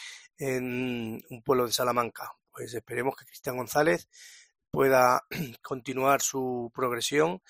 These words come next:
y se haya recuperado totalmente de la, de la cornada. Dijimos también en los programas anteriores que Victorino Martín volvería a Daimiel este año, pues también podemos decir que Victorino Martín hará doblete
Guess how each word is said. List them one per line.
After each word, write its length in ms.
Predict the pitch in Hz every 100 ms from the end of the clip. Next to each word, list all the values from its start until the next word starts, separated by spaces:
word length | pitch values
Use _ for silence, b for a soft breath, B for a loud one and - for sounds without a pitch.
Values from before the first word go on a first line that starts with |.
| B B _
y 100 | 135
se 100 | 139
haya 160 | 135 127
recuperado 420 | 117 117 127 131
totalmente 500 | 127 123 123 117 131
de 60 |
la, 320 | 123 117 110 - _
de 80 | 127
la 100 | 120
cornada. 380 | 117 120 123 117 - _ B B B B B -
Dijimos 340 | - 175 196
también 540 | 175 165 185 185 180
en 60 | 165
los 120 | 165
programas 280 | - 165 160
anteriores 460 | 160 151 156 185 190
que 120 | 156
Victorino 540 | 151 147 156 180 180
Martín 760 | 165 151 - - 180 190 196 202 _ _
volvería 760 | 143 143 139 143 165 190 180 -
a 120 | 165
Daimiel 380 | 151 147 151 160
este 260 | 151 - 185
año, 320 | 196 139 -
pues 220 | 139 131
también 460 | - 135 139 175 180
podemos 400 | 156 151 170 165
decir 380 | 151 165 170 -
que 140 | - 143
Victorino 420 | 139 139 151 170
Martín 380 | 147 - 170 -
hará 340 | 160 143 165
doblete 640 | 170 151 160 170 185 185